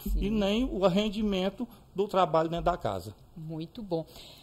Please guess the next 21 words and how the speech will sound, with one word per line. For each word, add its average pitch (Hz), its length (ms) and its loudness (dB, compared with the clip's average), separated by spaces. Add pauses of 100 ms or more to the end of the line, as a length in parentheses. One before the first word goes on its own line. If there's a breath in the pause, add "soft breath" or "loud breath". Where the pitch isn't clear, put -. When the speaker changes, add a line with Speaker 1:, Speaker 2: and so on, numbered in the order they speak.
(220 loud breath)
Speaker 1:
Pra 262 140 4
você 269 240 6
que 269 100 4
está 226 220 -4
nos 247 380 0
acompanhando 202 640 0
pela 311 380 0
Rádio 208 280 -2
F 180 160 -4
M 151 140 -6
Assembleia, 190 520 -4
nós 208 220 -8
estamos 202 400 -10
conversando 196 540 -6
com 220 180 -4
o 226 80 -4
orientador 220 560 -2
da 175 140 -4
célula 170 500 -2
de 170 160 -8
fisioterapia, 185 960 -4